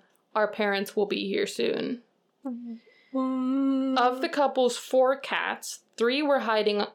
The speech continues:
Speaker 1: and the fourth was back arched, ha-, hair and tail poofed,
Speaker 2: Okay, when the
Speaker 1: hissing.
Speaker 2: animals are
Speaker 1: Mm-hmm.
Speaker 2: reacting like that, something is
Speaker 1: Something.
Speaker 2: fucking up. Something's up.
Speaker 1: If I ever see my cats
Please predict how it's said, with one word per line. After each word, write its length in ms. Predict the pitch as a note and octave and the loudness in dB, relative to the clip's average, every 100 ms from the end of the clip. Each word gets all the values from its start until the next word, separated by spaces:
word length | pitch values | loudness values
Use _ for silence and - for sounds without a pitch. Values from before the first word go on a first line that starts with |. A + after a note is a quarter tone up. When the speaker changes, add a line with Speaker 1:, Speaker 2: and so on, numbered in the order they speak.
| - | -2
Speaker 1:
and 140 | G#3 | 0
the 40 | G#3 | 0
fourth 460 | - A3 A3 - - | 2 4 2 -4 -10
was 320 | A3 G#3+ F#3 | -2 0 -2
back 500 | - _ G3 G#3 G#3 - | -6 _ 0 0 -2 -4
arched, 520 | F3+ F3+ E3+ F3 - - | -2 2 2 0 -6 -10
ha-, 640 | - - G3+ G3+ G3+ G#3+ G#3+ | -12 -4 0 2 2 -2 -4
hair 300 | G#3 G3+ G3+ | -2 0 0
and 240 | F#3 G3 | 0 -4
tail 440 | - G3 G3 G3 _ - | 0 2 2 0 _ -10
poofed, 680 | - A#3 A3+ A3 - - - _ - | -2 2 2 0 -4 -18 -20 _ -2
Speaker 2:
Okay, 320 | D4 C4+ B3 A#3 | 0 4 4 4
when 300 | A3+ C4 D4+ | 2 4 4
the 120 | D4 | 2
Speaker 1:
hissing. 160 | A3 | 2
Speaker 2:
animals 800 | A3 A#3 C4+ D4 D#4 D#4+ D4+ - _ _ - | 2 2 4 4 4 0 -4 -10 _ _ -2
are 40 | |
Speaker 1:
Mm-hmm. 300 | B3 D#4 D4+ | 0 2 2
Speaker 2:
reacting 560 | D4+ D4+ D4+ D4+ D#4+ D#4 | 4 2 0 -2 -4 0
like 220 | D#4 D4+ | 0 0
that, 300 | D#4+ D4+ C4 | 2 2 0
something 680 | - C4+ B3 A3+ A#3 A3+ A3 - | 0 0 0 0 0 0 -4 0
is 320 | B3+ A#3 A3 | 4 4 2
Speaker 1:
Something. 720 | - - - - - B3 A#3+ | -6 -8 -10 -4 0 2 2
Speaker 2:
fucking 420 | - B3+ A3 G#3 G3+ - | 0 0 0 0 -4 -2
up. 560 | C#4 B3 A3+ G#3 - - _ _ _ _ | 2 2 2 0 -6 -20 _ _ _ _
Something's 720 | - - - C4 A#3+ C4 A#3+ | -12 -8 0 0 0 0 0
up. 140 | A3 G3+ | 4 2
Speaker 1:
If 180 | A#3 B3+ | 2 2
I 160 | B3 | 2
ever 300 | B3+ C4 C4 | 2 2 0
see 240 | B3+ B3 A3+ | 0 2 2
my 200 | G#3+ G3+ | 2 0
cats 680 | G#3+ G3 G3 - - - | -2 0 -2 -6 -14 -14